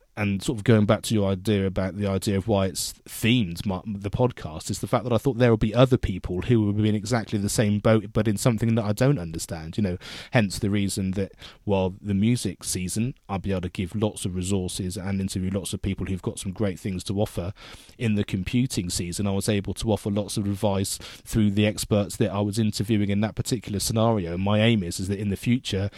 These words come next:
when I do, um, well-being and when I do sport, um,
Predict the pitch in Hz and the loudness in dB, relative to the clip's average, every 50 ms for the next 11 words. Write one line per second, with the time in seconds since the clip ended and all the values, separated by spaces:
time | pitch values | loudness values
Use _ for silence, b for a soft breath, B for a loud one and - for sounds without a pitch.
0 | B B B B - 117 101 98 98 - 107 98 95 95 92 - - 104 98 95 | B B B B -2 0 0 0 0 0 0 0 0 0 -2 -4 -4 -2 -2 0
1 | 95 92 90 104 104 107 107 107 104 101 - 113 104 101 101 101 104 101 92 92 | 0 -2 -2 -2 2 2 4 4 4 4 2 2 2 2 2 0 0 -2 -2 -2
2 | 92 98 98 95 92 92 - - 95 85 85 - - - - 107 104 104 104 104 | -2 -2 -2 -2 -2 -4 -4 -6 -6 -6 -6 -6 -6 -2 0 2 2 4 4 2
3 | 104 - - - - - - 104 98 92 92 95 | 0 -2 -6 -8 -10 -8 -6 -6 -4 -4 -6 -8